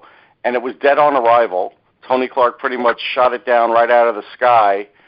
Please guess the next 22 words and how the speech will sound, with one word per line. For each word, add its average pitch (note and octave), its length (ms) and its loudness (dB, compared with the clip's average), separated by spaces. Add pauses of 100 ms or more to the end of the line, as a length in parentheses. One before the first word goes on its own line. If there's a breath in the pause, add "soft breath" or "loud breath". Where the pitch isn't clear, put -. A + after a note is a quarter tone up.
(160 soft breath)
like G#2+ 200 -4
it A2+ 40 -8
was G#2+ 200 -8
a A#2+ 60 -12
drone A#2+ 520 -2
going A2+ 280 -2
over, G#2+ 760 0
uh, G2 40 -10 (360 soft breath)
somebody's A#2 260 -4
house A#2 380 0
in A2+ 80 -4
Arizona. A2 680 -2 (440 soft breath)
And, B2 560 0 (180)
and B2+ 160 -4
now C#3+ 640 2 (760)
they're C#3 120 0
gonna C#3 260 0
send D3+ 140 2
a C3 80 0
new D3+ 240 -2
economic C3+ 540 0
plan B2+ 400 0